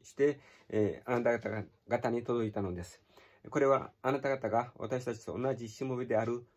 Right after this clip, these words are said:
愛するエパフラスから学んだ、あ、通りのものです。彼は私たちに代わって、えー、仕えている忠実なキリストの使い人であって、私たちに御霊によるあなた方の愛を知らせてくれました。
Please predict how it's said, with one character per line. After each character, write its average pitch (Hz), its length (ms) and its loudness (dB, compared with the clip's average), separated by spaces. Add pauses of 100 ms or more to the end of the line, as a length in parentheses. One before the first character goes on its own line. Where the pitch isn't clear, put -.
愛 117 160 -2
す 110 140 -6
る 101 240 -2
エ 107 100 -2
パ 107 180 0
フ 107 120 -8
ラ 113 120 -2
ス - 160 -16
か 113 120 0
ら 139 180 4 (320)
学 117 240 0
ん 92 440 -6
だ、 117 260 -2
あ、 104 140 -6
通 120 180 -4
り 113 80 -2
の 104 120 -2
も 101 120 -4
の 90 120 -6
で 98 100 -6
す。 - 180 -16 (340)
彼 123 180 0
は 110 280 0
私 110 260 -6
た 104 80 -4
ち 101 100 -8
に 92 80 -6
代 110 140 -2
わ 110 80 -2
っ 107 40 -8
て、 - 120 -20 (200)
え 95 240 -14 (160)
ー、 - 220 0
仕 110 60 4
え 107 40 -2
て 107 200 2
い 117 80 0
る 131 180 -2 (240)
忠 127 140 -2
実 113 300 -4
な 120 160 -2 (240)
キ - 120 -8
リ 117 80 0
ス 113 60 -10
ト 110 80 -6
の 110 140 -2
使 113 260 0
い 104 80 2
人 104 280 -2
で 104 220 2
あ 95 40 0
っ 104 80 -4
て、 - 160 -20 (320)
私 113 300 -6
た 107 100 -4
ち 107 160 -8
に 147 220 0 (300)
御 120 80 -4
霊 135 300 2
に 131 80 0
よ 131 100 2
る 104 120 -2
あ - 40 -2
な 123 100 -2
た 117 80 -4
方 117 220 -4
の 104 100 -2
愛 127 180 -2
を 107 100 0
知 - 140 -12
ら 113 80 -2
せ 110 160 -8
て 104 120 -8
く 104 280 -6 (180)
れ 117 120 0
ま 107 140 0
し - 80 -12
た。 - 100 -20